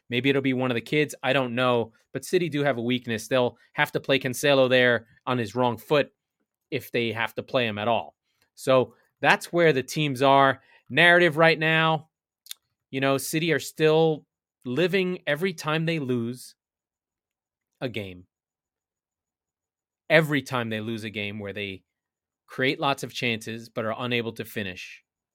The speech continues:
the story is gonna be, "You didn't get Kane, you didn't get Kane, you didn't get Kane, you didn't get Kane." And I don't disagree with that. It would have been nice to get Kane. It also would have been nice to have any striker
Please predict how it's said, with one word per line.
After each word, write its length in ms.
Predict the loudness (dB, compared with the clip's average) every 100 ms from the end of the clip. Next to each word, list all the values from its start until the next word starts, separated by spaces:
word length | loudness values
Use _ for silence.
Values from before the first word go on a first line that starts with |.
| _ _ _ _ _ _ _ -12
the 100 | -12
story 400 | 0 4 4 2
is 80 |
gonna 160 | -2 -4
be, 120 | -4
"You 260 | -6 -6 -8
didn't 160 | -6
get 160 | -6 -8
Kane, 240 | -8 -8
you 80 | -10
didn't 180 | -12 -10
get 160 | -12 -12
Kane, 220 | -18 -16
you 80 | -14
didn't 180 | -14
get 140 | -14 -14
Kane, 240 | -14 -14
you 60 | -14
didn't 180 | -14 -16
get 160 | -20
Kane." 240 | -20 -20 -20 _ _ _ _ _ _ _ 2
And 240 | 4 4
I 140 | 2
don't 380 | 6 8 8 4
disagree 480 | 0 2 2 4 4
with 160 | 4 0
that. 240 | -8 -12 _ _ _ _ _ _ _ _ _ _ _ _ _ _
It 100 | 0
would 160 | 4 4
have 60 |
been 140 | 4 4
nice 260 | 4 4 0
to 80 |
get 200 | -4 -4
Kane. 400 | -6 -12 -12 -18 -20 _ _ _ _ _ _
It 120 | 4
also 320 | 6 6 8
would 120 | 8 6
have 60 |
been 160 | 4 4
nice 240 | 2 2
to 120 | -2 2
have 320 | 4 2 -4 _ _ _
any 220 | 0 2 0
striker 720 | 0 2 2 2 0 -2